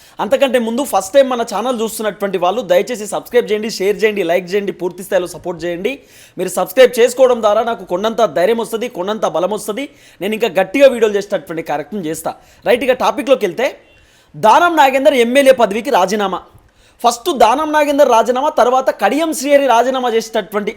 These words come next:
ఆలోచనలో ఉన్నట్టుగా కొంత వినబడుతున్నటువంటి చర్చ. వాస్తవానికి దానం నాగేందర్ బీఆర్ఎస్ పార్టీలో గెలిచినటువంటి వ్యక్తి.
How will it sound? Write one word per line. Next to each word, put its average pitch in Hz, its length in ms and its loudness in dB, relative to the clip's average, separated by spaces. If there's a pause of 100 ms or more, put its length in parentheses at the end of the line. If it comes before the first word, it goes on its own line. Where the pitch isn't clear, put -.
ఆలోచనలో 202 560 2
ఉన్నట్టుగా 180 400 -2
కొంత 208 220 -8
వినబడుతున్నటువంటి 180 840 -4 (100)
చర్చ. 160 240 -8 (840)
వాస్తవానికి 311 520 2
దానం 254 340 2
నాగేందర్ 254 360 2
బీఆర్ఎస్ 247 520 2
పార్టీలో 208 300 2
గెలిచినటువంటి 180 640 -6
వ్యక్తి. 180 340 -8